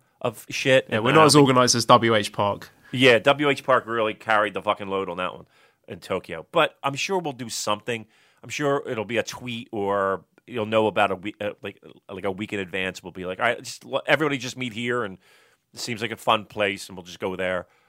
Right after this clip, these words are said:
Speaker 1: and get some Guinness." Um, p-, so to answer the question, yes,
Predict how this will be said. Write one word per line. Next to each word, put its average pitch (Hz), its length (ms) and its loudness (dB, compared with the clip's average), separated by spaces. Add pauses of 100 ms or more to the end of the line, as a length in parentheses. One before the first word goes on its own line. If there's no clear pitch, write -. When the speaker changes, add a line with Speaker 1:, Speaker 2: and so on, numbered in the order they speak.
(320)
Speaker 1:
and 85 100 -20
get 101 140 -10
some 104 100 -10
Guinness." 92 480 -8 (340)
Um, 107 520 -2 (1400)
p-, - 80 -20 (320)
so 156 240 2
to 151 160 0
answer 147 180 -2
the 135 60 0
question, 117 400 -2
yes, 123 460 2